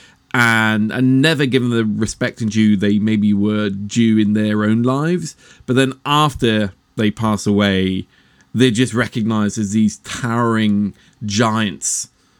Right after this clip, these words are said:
of their field. And Louis Becquelier is one of those. You know, he, basically nobody <laughs> really knew him at all. It was hard to find out a lot about his life because he was a nobody, essentially.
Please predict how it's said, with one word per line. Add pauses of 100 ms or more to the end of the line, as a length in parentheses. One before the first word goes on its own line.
(140)
of
their
field. (300)
And
Louis
Becquelier
is
one
of
those.
You
know,
he, (480)
basically
nobody (100)
<laughs>
really
knew
him
at
all.
It
was
hard
to
find
out
a
lot
about
his
life
because
he
was
a
nobody,
essentially.